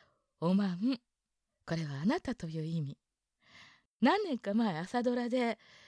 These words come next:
山梨が舞台の時に、おまんって言ってましたよね。あの、あなたのこと。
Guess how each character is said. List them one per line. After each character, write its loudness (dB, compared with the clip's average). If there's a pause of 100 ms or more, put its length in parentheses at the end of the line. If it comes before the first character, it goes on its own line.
(140)
山 2
梨 -2
が -6 (220)
舞 -4
台 -4
の -8
時 -14
に、 0 (400)
お 6
ま 2
ん 2
っ -6
て -12 (180)
言 -10
っ -16
て -6
ま -2
し -12
た -10
よ -10
ね。 -4 (240)
あ -8
の、 -8
あ -2
な 0
た -10
の -10
こ -14
と。 -16